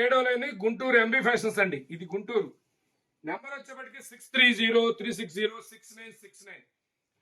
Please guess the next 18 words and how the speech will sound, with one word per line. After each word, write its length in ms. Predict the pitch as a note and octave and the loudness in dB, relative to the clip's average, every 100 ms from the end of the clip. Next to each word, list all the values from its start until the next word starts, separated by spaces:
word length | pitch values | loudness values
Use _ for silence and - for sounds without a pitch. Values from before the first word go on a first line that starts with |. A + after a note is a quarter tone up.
| _ - | _ -6
మీరు 140 | F3+ F#3+ | -6 -2
Google-లో 320 | A#3+ C4 C4+ C4 | 0 4 6 6
సెర్చ్ 160 | B3+ A#3+ | 4 2
చేసినా 160 | B3+ A#3 | 2 4
కూడా, 160 | A#3+ B3 A3+ | 6 4 4
సెర్చ్ 180 | A3 G#3+ | 0 0
చేసినా 240 | B3+ A#3 A#3 | 0 2 4
కూడా 120 | A3+ A3+ | 4 6
మా 40 | A3 A3 | 6 4
అడ్రస్ 260 | A#3+ A3 A3+ | 2 -4 -6
వస్తది. 320 | - G#3+ A#3+ A3 _ _ _ - | -6 -4 -4 -6 _ _ _ -6
అలాగే 260 | F3 B3 C4 A#3 | 0 2 4 6
రైల్వే 260 | G#3 B3 A#3+ | 6 4 -2
స్టేషన్కి 380 | - A#3 G#3+ A3 G#3+ | 0 -2 0 0 0
వచ్చినా, 260 | A3 A3 G#3 - _ _ _ _ _ _ C#3 | 4 4 4 2 _ _ _ _ _ _ 0
బస్ 140 | F#3 | 2
స్టాండ్కి 360 | - B3+ B3+ A3+ | 8 8 8 4
వచ్చినా 280 | A3 A3 A3 | -2 2 2